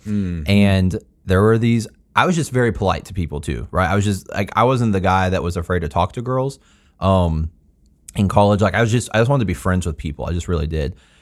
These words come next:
Speaker 2: And so there were these two girls that I really didn't know that they liked me.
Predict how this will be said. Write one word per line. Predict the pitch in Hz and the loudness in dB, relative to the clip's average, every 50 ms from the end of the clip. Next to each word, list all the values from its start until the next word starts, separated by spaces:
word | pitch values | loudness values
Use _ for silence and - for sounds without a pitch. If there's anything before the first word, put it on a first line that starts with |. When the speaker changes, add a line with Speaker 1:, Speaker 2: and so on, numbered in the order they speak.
| _ _ - | _ _ -4
Speaker 2:
And | - 98 95 92 | -2 0 0 2
so | - 104 | 4 4
there | 104 104 | 4 4
were | 101 95 | 4 2
these | 98 90 82 - | 0 -2 -2 0
two | - 127 131 117 | 0 0 2 2
girls | 104 95 90 92 95 92 - | 2 4 4 2 0 -2 -4
that | 82 87 82 - - | -4 -4 -2 0 0
I | 110 | 2
really | 107 120 151 175 147 | 2 2 2 2 2
didn't | 117 113 82 78 | 0 0 0 0
know | 101 107 101 | 0 2 2
that | 95 92 | 0 0
they | 92 82 73 | -2 -2 -2
liked | 76 80 80 80 85 95 104 - - - - - - | -2 -4 -4 -2 -4 -4 -4 -6 -14 -18 -18 -14 -8
me. | - 135 139 147 151 160 | -6 -2 -2 -2 -2 -4